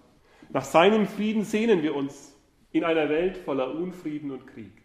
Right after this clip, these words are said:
Sein Friede ergründet in seiner Nähe zu Gott, in einem guten Leben mit Gott.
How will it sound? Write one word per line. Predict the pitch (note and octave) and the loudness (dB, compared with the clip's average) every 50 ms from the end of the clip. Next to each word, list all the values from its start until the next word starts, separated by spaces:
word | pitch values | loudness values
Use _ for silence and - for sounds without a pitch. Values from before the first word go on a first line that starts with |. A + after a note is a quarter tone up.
| _ _ _ _ _ _ _ _ _ _ _ _ _ _ _ _ _ _ _ _ _ _ _ _ _ _ _ _ | _ _ _ _ _ _ _ _ _ _ _ _ _ _ _ _ _ _ _ _ _ _ _ _ _ _ _ _
Sein | - A#2 A#2+ B2 A#2 | -14 -10 -10 -10 -10
Friede | - C3+ C#3+ D3+ D#3 E3 E3 D#3+ - - - _ _ _ | -8 -10 -10 -6 -6 -6 -8 -8 -12 -20 -20 _ _ _
ergründet | - A#2+ A#2 - C#3 C#3 D3+ D#3+ D3 B2 G#2+ - - - - _ _ _ _ _ _ _ _ _ _ _ _ _ | -16 -14 -12 -10 -6 -6 -6 -6 -6 -10 -10 -12 -16 -20 -20 _ _ _ _ _ _ _ _ _ _ _ _ _
in | - C#3+ C#3 | -12 -10 -8
seiner | C3+ D3+ C#3 C3+ C#3+ C#3+ | -4 -2 0 0 0 0
Nähe | D3 D3 D#3 E3 E3 D#3+ D3 - | 0 -2 -2 -2 -2 -4 -4 -6
zu | - D#3 | -8 -10
Gott, | C#3 C#3 C3 A#2 - - - - _ _ _ _ _ - | -8 -8 -8 -10 -10 -16 -20 -20 _ _ _ _ _ -6
in | F3 D#3 F3+ | -4 -4 -2
einem | F#3+ E3+ E3 E3 D3+ C#3+ C#3 | -2 0 0 0 0 -2 -2
guten | F3 G3+ A3+ A3+ A3+ G#3 F3+ D#3+ | -2 -2 -2 -2 0 0 0 0
Leben | D3 D#3 F#3 G3+ G3+ F3 D3+ C#3+ | 0 -2 -2 -4 -6 -6 -6 -6
mit | D#3+ G3 F#3+ - - | -6 -6 -8 -8 -10
Gott. | - D#3 D3 - - | -8 -8 -8 -10 -12